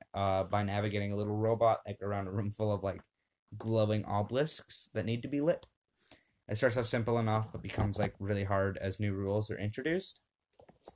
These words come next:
Cloudpunk, again, also sounds really cool. Uh, you're a <laughs> futuristic Amazon driver, which is a weird concept,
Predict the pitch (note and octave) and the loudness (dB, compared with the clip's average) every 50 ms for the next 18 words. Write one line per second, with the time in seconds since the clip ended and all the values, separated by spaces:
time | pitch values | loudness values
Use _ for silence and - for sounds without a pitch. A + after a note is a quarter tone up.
0 | - _ _ _ _ _ - - _ _ _ _ _ _ - - - _ _ - | -20 _ _ _ _ _ -20 -20 _ _ _ _ _ _ -20 -20 -20 _ _ 6
1 | D#3 E3+ F3+ F3 - G3 F#3+ F#3 E3+ - - - B2 B2 C3+ C3+ C3+ - - B2+ | 8 8 8 8 6 0 0 0 -2 -6 -6 -4 0 2 2 2 2 2 2 0
2 | B2+ - A#2+ A2+ C3 A#2 A2 A#2+ B2+ B2 A2 A2 - C#3 B2+ B2+ C3 - _ _ | 0 0 -2 -2 -4 -4 -4 -2 -2 -2 -2 -2 -2 0 0 0 -2 -6 _ _
3 | _ _ _ - - A#2 A#2+ A#2+ A#2+ A2+ A2 - - D#3+ F3+ D#3+ - - C#3+ C#3+ | _ _ _ -2 2 4 4 6 4 4 2 2 4 4 4 4 4 2 2 2
4 | D#3 - - C3+ - - B2 B2+ C3+ C3+ D3+ D3+ D#3+ E3 D#3+ D#3 E3 E3+ E3+ F3 | 0 0 -2 -4 -2 0 0 0 0 0 0 0 0 0 0 2 2 2 2 2
5 | F#3+ G#3+ A3+ A#3 A#3 _ _ _ _ _ _ - - E3 D#3+ - C#3+ D3 D3 - | 2 0 0 0 -4 _ _ _ _ _ _ -10 -10 -8 -6 -6 -6 -6 -6 -8
6 | _ - - A#2+ C#3 C#3 C3 - - D3 D3 D3 D3+ - E3+ E3+ - - _ _ | _ -6 2 4 4 4 4 4 0 0 0 0 0 0 0 0 0 -4 _ _
7 | - | -20